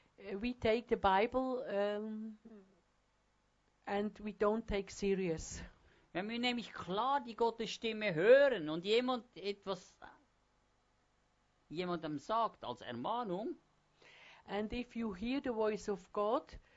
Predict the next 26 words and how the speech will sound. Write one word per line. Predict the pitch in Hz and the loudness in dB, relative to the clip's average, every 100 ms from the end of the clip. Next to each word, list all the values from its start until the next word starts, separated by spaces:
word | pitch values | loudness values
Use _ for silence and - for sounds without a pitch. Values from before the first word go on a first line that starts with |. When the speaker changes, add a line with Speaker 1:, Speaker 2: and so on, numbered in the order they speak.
| - - | -20 -6
Speaker 1:
clearly | - 247 285 294 285 359 _ _ _ | 2 6 6 4 0 -2 _ _ _
and | 202 214 | -6 -6
you | 208 240 254 254 _ _ | -2 -2 -2 -6 _ _
talk | 226 226 262 - | 2 2 2 -4
to | 269 | -4
one | 233 214 240 277 220 | 2 2 2 -2 -4
and | 214 | -6
say, | - 214 202 208 185 | -4 -2 0 -2 -8
"Do, | 233 233 214 | -8 -8 -4
uh, | 180 175 175 | -2 -2 0
that's | - - - | -2 -2 -2
not | 190 202 | 0 0
okay | 190 185 180 185 | -4 -4 -4 -4
what | 190 175 185 | -4 -8 -4
you | 180 | -2
do." | 175 180 165 - - _ _ - _ _ _ - | 0 0 0 -8 -20 _ _ -20 _ _ _ -10
Speaker 2:
was | 127 123 | -10 -10
machst | 101 139 - - 240 | -2 0 0 -4 -8
du | |
mit | 240 240 - | -6 -10 -4
dem? | 247 233 120 82 80 - - _ _ 180 | -4 -2 -6 -12 -18 -20 -20 _ _ -2
Speaker 1:
What | 214 - | -2 -2
you | 269 | -6
do | - 220 262 277 214 | -4 -4 -4 -6 -6
with | 226 - | -8 -6
this? | 247 302 - - | -6 -6 -8 -16